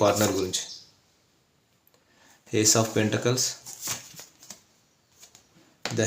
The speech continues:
Hanged Man. So, మ్యూచువల్ ఫీలింగ్స్ ఏంటి? ఇద్దరు ఒకరి గురించి ఒకరు ఏమనుకుంటున్నారు? Major Arcana, Hierophant.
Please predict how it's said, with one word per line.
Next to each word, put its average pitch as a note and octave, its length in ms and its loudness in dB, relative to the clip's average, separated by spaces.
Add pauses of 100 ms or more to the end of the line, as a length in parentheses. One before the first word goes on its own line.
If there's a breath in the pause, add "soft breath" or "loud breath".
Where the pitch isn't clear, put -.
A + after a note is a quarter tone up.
Hanged A2 300 2 (140)
Man. F#2+ 160 -8 (640)
So, - 80 4 (160)
మ్యూచువల్ C3 380 10
ఫీలింగ్స్ A#2+ 340 10
ఏంటి? G#2+ 220 6
ఇద్దరు B2 260 10
ఒకరి A#2 220 8
గురించి A2+ 240 4
ఒకరు G#2 200 0
ఏమనుకుంటున్నారు? F2+ 540 -8 (1600)
Major A2 280 6 (120)
Arcana, G#2+ 360 0 (140)
Hierophant. G2 460 -10